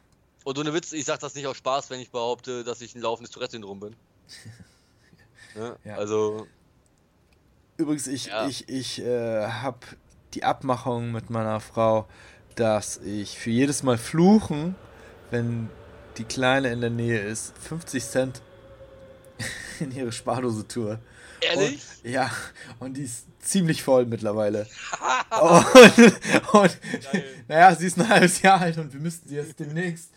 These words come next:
Speaker 2: einfach mal, einfach mal ausleeren. Und ja, wahrscheinlich muss ich noch nachzahlen, ehrlich gesagt. Aber ja, genau <laughs> das ist die Ver-, Vereinbarung,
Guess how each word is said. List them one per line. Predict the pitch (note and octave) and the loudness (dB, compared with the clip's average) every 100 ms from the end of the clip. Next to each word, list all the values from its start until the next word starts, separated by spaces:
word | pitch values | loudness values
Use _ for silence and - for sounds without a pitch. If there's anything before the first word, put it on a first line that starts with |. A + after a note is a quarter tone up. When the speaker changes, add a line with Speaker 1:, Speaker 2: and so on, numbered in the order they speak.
| - D3 C3+ | -20 -18 -10
Speaker 2:
einfach | D3 E3+ D#3+ | -8 -8 -10
mal, | C#3 B2 A#2 - C3 - | -10 -12 -12 -18 -20 -10
einfach | F3 E3+ | -10 -8
mal | C#3+ A#2 | -10 -4
ausleeren. | C3+ D3 - C3 B2+ A#2 A#2+ - - - | -2 -2 -4 -4 -4 -6 -14 -20 -20 -14
Und | C3+ C3+ - - | -12 -12 -14 -10
ja, | B2+ B2 | -4 -4
wahrscheinlich | A#2+ C3+ C#3 | -4 -10 -8
muss | E3 F3+ | -8 -8
ich | E3 | -8
noch | B2+ B2 | -8 -8
nachzahlen, | B2 C#3 - A2 G#2+ | -12 -12 -18 -18 -16
ehrlich | G#2+ G2+ G#2 | -18 -20 -20
gesagt. | - G#2 G#2 A2+ - _ _ _ _ _ _ _ _ _ _ _ - | -20 -20 -20 -20 -20 _ _ _ _ _ _ _ _ _ _ _ -14
Aber | B2 A#2 A2 A2+ | -10 -8 -8 -8
ja, | C#3 A#2+ - _ _ - | -10 -10 -14 _ _ -4
genau | D#3+ E3+ | 0 2
<laughs> | - | 4
das | A#3+ - | 4 2
ist | G#3 F#3 | -2 -6
die | E3 | -6
Ver-, | F3+ F#3+ E3 F3 C3+ | -2 0 -2 -8 -8
Vereinbarung, | - C#3 F3+ F3 E3 D3 C#3 C3 A2+ | 0 2 2 0 -2 -2 -6 -10 -14